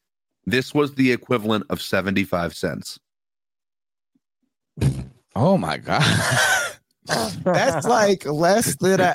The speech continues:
Speaker 2: actual can of soda from a machine.
Speaker 1: <laughs> Dude,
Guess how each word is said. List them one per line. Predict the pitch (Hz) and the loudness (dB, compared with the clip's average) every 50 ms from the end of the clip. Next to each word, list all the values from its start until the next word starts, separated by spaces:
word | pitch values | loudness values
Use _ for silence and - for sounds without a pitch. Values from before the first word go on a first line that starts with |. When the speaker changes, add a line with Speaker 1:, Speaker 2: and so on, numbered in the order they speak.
| - - | 0 0
Speaker 2:
actual | 135 165 185 196 208 - - 190 185 180 180 160 | 2 2 2 2 2 0 0 2 2 2 2 0
can | - - 185 180 185 190 196 185 | 0 0 2 2 4 4 4 2
of | 175 147 | 2 0
soda | - - - 170 165 208 247 247 - 127 123 | 0 0 0 2 2 2 2 2 2 0 0
from | - 165 156 147 | 0 -2 -2 -2
a | 156 | 0
machine. | - - 139 - - 262 320 359 320 98 78 65 60 - - _ - | 0 0 -2 -2 -4 -2 0 0 0 0 -2 -4 -8 -12 -12 _ -2
Speaker 1:
<laughs> | - 233 240 - 302 240 | -2 0 -2 -2 -4 -2
Dude, | 185 285 277 262 202 113 143 - | 0 2 2 2 2 0 -2 -6